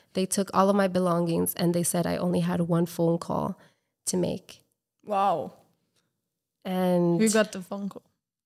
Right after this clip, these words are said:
Speaker 1: My boyfriend.
Speaker 2: Mm-hmm.
Speaker 1: Yeah, I
Speaker 2: Mm.
Speaker 1: called him and he was happy to hear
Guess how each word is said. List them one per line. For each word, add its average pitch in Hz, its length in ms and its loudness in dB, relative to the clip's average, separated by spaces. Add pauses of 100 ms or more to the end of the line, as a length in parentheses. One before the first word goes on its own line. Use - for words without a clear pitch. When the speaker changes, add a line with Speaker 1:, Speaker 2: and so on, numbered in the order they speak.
(520)
Speaker 1:
My 214 160 8
boyfriend. 190 720 0 (140)
Speaker 2:
Mm-hmm. 202 400 0 (220)
Speaker 1:
Yeah, 185 680 2
I 190 640 4
Speaker 2:
Mm. 202 80 0
Speaker 1:
called 196 320 2
him 170 480 0 (580)
and 190 460 4
he 208 220 -2
was 214 320 2
happy 196 340 2
to 196 180 0
hear 208 600 2